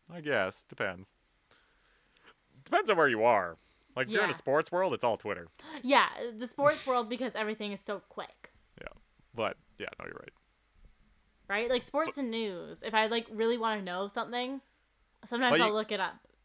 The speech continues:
Speaker 1: you could argue, you know, like, me live tweeting the Olympics, that's a side hustle. <laughs>
Speaker 2: Hell yeah. It's a passion.
Speaker 1: Oof. It is passion.
Speaker 2: Yeah, I mean,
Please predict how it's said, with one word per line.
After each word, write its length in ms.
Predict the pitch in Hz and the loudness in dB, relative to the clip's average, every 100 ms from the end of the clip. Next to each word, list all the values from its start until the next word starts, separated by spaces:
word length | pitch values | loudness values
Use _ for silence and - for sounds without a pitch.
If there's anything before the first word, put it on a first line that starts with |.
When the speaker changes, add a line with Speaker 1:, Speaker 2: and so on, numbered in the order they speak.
| - | -8
Speaker 1:
you 120 | 127 | -2
could 100 | 202 | 4
argue, 460 | 196 269 190 165 196 _ _ - | 6 6 2 -2 -4 _ _ -8
you 100 | 135 | -4
know, 140 | 147 | 0
like, 300 | 143 131 - | 2 0 -4
me 180 | 98 151 | -8 0
live 260 | 151 170 | 4 4
tweeting 260 | - 170 160 | 4 -4 -2
the 100 | 135 | -4
Olympics, 340 | 147 165 101 | -4 -2 -4
that's 140 | 101 156 | -4 -6
a 40 | |
side 240 | - 104 95 | -2 0 0
hustle. 320 | 90 101 147 _ _ _ _ _ - - | -4 -10 -12 _ _ _ _ _ -20 -20
<laughs> 200 | 135 - | -16 -10
Speaker 2:
Hell 160 | 196 190 | -6 -4
yeah. 400 | 190 240 294 269 - _ _ _ _ _ _ _ | 2 4 4 2 -4 _ _ _ _ _ _ _
It's 80 | - | -6
a 60 | - | -6
passion. 680 | - 226 330 392 - 170 - _ _ _ _ _ 135 | 0 8 8 8 -2 -8 -10 _ _ _ _ _ -20
Speaker 1:
Oof. 120 | 131 120 _ _ _ _ _ _ _ - _ _ _ _ - | -20 -20 _ _ _ _ _ _ _ -20 _ _ _ _ -14
It 80 | 107 | -12
is 100 | 127 | -10
passion. 400 | 92 92 - - _ _ _ _ _ _ _ _ _ _ _ _ _ _ _ _ _ _ _ - | -10 -10 -12 -20 _ _ _ _ _ _ _ _ _ _ _ _ _ _ _ _ _ _ _ -6
Speaker 2:
Yeah, 260 | 269 247 196 - | 4 4 4 -2
I 100 | 262 | -4
mean, 280 | 285 302 | -2 -4